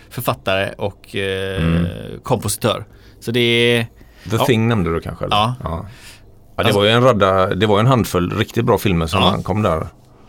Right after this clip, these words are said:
Speaker 1: Och Flykten från New York, det är ju episkt det,
Speaker 2: Ja.
Speaker 1: den låten.
Speaker 2: Jag, jag tittade på den här om dagen, den trailer, för jag tänkte, fan, man, man kanske skulle se den igen.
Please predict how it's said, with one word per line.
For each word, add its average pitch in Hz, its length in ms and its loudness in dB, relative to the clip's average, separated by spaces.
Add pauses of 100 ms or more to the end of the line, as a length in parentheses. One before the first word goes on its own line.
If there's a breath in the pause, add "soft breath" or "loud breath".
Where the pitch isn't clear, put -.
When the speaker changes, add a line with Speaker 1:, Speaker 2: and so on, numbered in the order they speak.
(160)
Speaker 1:
Och 117 100 -10
Flykten 113 280 -4
från 117 120 -2
New 110 80 -2
York, 107 200 -4
det 123 140 -4
är 104 40 -4
ju - 60 -12 (280)
episkt - 300 -10
det, 98 420 -4 (540)
Speaker 2:
Ja. 76 180 -2
Speaker 1:
den 85 100 0
låten. 107 380 -6 (180 soft breath)
Speaker 2:
Jag, - 160 -2
jag 110 220 2
tittade 139 280 0
på 131 100 2
den 113 100 2
här 104 120 2
om 104 140 2
dagen, 123 280 2
den 104 400 -2 (140)
trailer, 95 380 0
för 104 100 -2
jag 101 80 -4
tänkte, - 280 -6
fan, 131 320 -6
man, 147 220 -8
man 107 100 -8
kanske 98 240 -10
skulle 123 340 -4 (720)
se - 280 -4
den 101 180 -4
igen. 107 340 -2